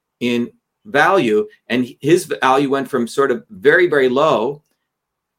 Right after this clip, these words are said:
during the lockdowns is when he became the wealthiest guy, okay? He made a shitload of money during the lockdowns. But again, it was a one point five billion dollars in carbon tax credits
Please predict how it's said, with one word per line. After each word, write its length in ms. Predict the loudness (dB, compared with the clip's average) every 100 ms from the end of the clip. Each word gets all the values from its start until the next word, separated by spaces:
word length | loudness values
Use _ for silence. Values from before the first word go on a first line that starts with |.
| _
during 320 | -2 0 0 0
the 80 |
lockdowns 580 | 0 0 0 -2 -4 -4
is 40 | -4
when 120 | -2
he 80 | -2
became 400 | -6 -4 -4 -2
the 80 |
wealthiest 400 | 0 -2 -4 -8
guy, 240 | -6 -8 -8 _ _
okay? 320 | -2 -2 -2 -10 _
He 180 | -6
made 240 | -2 -2 -2
a 20 |
shitload 460 | -4 -6 -4 -2 -2
of 100 | -2
money 420 | -2 -2 -6 -10 _
during 300 | 0 0 2
the 80 | -2
lockdowns. 640 | 0 -2 -4 -10 -10 -16 -20 _ _ _ _
But 400 | -2 0 0 -2 _ _ _
again, 500 | -6 0 0 0 -2
it 100 | -2
was 220 | 2 2 0
a 60 |
one 220 | -2 -4
point 240 | -6 -8 -4
five 240 | -2 -2
billion 240 | -2 -2 -2
dollars 280 | -2 -4
in 80 | -6
carbon 340 | -4 -6 -6 -8
tax 260 | -8 -10
credits 540 | -8 -2 0 0 -4